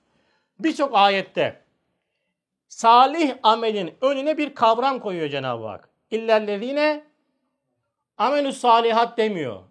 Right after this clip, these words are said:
İllellezine amenu ve amenü salihat. İman ve salih amel. Ha, demek ki salih amelin yolu imandan geçiyor.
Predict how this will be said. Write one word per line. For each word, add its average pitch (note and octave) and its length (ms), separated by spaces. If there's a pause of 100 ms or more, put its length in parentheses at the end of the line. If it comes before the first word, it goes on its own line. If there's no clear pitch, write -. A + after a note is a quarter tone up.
(120)
İllellezine G#3+ 680
amenu C4 800
ve A#3 80
amenü G#3+ 400
salihat. G3 640 (440)
İman G#3 600 (200)
ve F3+ 140
salih F#3+ 460
amel. C3+ 360 (540)
Ha, F3 360
demek G#3 280
ki F#3 100
salih G3+ 600
amelin G3+ 560 (480)
yolu G#3 640
imandan A3 600
geçiyor. C3+ 340